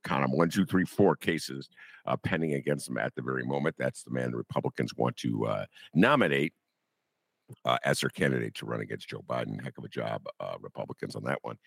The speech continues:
Uh, but there's some very ob-, uh, p-, there's some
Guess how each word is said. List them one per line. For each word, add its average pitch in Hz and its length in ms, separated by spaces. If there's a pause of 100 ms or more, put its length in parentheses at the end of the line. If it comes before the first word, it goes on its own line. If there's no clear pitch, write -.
(360)
Uh, 80 400
but 98 180
there's 113 160
some 104 200
very 131 240
ob-, 85 340
uh, 78 180 (460)
p-, 139 80 (360)
there's 190 160
some 151 180